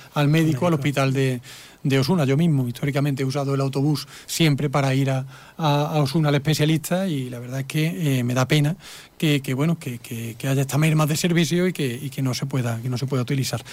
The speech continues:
Speaker 1: La sanidad, la sanidad, pues, bueno, ya sabemos la situación en la que nos encontramos, lamentablemente. Nunca, nunca, y la verdad que esto lo digo con, con una pena enorme, ¿no? Nunca hemos llegado a estar en la situación en la que estamos.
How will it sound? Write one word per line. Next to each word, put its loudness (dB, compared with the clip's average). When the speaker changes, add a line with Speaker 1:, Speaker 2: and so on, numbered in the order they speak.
Speaker 1:
La 4
sanidad, 4
la -8
sanidad, -4
pues, 0
bueno, 0
ya -2
sabemos 2
la -2
situación 0
en 0
la -2
que 0
nos 0
encontramos, 2
lamentablemente. 0
Nunca, 0
nunca, 0
y 0
la 0
verdad 0
que -2
esto -4
lo 0
digo 2
con, 2
con 0
una 2
pena 2
enorme, 2
¿no? -2
Nunca 2
hemos 2
llegado 2
a -4
estar -2
en 0
la 4
situación 0
en 2
la 2
que -6
estamos. -2